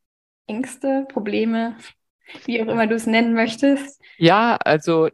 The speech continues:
Speaker 2: das hätte ich nie gedacht, dass ich das mal, äh, jetzt in diesem Jahr sagen würde, aber so körperlich. Also ich bin schon,
Speaker 1: Mhm.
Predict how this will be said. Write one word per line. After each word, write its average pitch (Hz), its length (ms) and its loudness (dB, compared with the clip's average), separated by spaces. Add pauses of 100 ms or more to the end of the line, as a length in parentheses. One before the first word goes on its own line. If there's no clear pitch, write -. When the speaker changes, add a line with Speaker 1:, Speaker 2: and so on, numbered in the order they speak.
Speaker 2:
das 147 180 -2
hätte 196 200 -4
ich - 80 -20
nie 180 160 -6
gedacht, - 340 -8
dass 156 120 -2
ich 147 120 -6
das - 200 -4
mal, 139 680 0
äh, - 60 -12
jetzt - 360 -2
in 143 160 -6
diesem 156 240 2
Jahr 151 240 4
sagen 180 420 0
würde, 180 420 -4
aber 147 480 2
so 156 260 -4
körperlich. 113 720 -2
Also 143 180 -2
ich - 160 -12
bin 160 220 -6
schon, 165 320 -4
Speaker 1:
Mhm. 240 220 -8